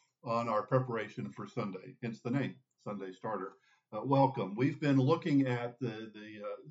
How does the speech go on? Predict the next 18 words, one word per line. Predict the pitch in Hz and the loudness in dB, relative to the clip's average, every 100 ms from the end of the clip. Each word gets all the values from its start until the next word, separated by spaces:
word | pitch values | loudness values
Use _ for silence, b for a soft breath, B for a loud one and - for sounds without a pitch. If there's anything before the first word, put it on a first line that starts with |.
| 151 | -16
the | 110 - _ _ b b b | -16 -16 _ _ b b b
season | - 170 175 151 135 | -6 0 2 4 4
after | 135 156 131 | 4 2 0
Pentecost, | 131 165 165 165 185 185 | 2 2 2 2 2 0
so | 143 | -4
we're | 120 | -2
in | 117 | -2
the | 104 | -4
fifth | - 156 - | -4 -4 -2
Sunday | 147 139 139 135 | 0 2 2 0
after | 117 131 127 | 0 -2 -2
Pentecost, | 127 160 165 160 151 147 135 - b b - | 0 0 0 2 2 2 0 -10 b b -8
uh, | 104 | -6
what | 113 | -4
is | 113 | -6
called | - 123 101 | 0 0 2
Proper | - 139 135 120 113 | 0 2 2 -2 -2
Ten. | 143 131 127 127 | 2 4 4 2